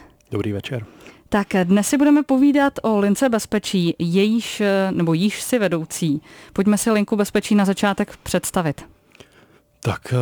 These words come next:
Speaker 1: já si myslím, že obecně linka bezpečí je v povědomí lidí a lidi ji znají. Eh, pro ty, který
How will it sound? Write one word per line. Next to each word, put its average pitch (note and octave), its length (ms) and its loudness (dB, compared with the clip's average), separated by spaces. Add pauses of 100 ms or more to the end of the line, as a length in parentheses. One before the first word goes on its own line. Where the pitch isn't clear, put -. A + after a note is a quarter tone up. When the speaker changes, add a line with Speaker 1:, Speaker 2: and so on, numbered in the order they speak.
(420)
Speaker 1:
já G#2+ 240 -4
si - 140 -6
myslím, B2+ 300 0
že B2 360 0
obecně B2 520 -2
linka A#2+ 260 -2
bezpečí A#2+ 520 -2
je A2+ 120 0
v - 80 -12
povědomí A#2+ 600 0
lidí A#2+ 540 0
a A#2 260 0
lidi A2 260 -2
ji B2 120 0
znají. A2+ 580 -2
Eh, - 800 -16 (280)
pro A2 160 -4
ty, - 180 -2
který A#2+ 560 0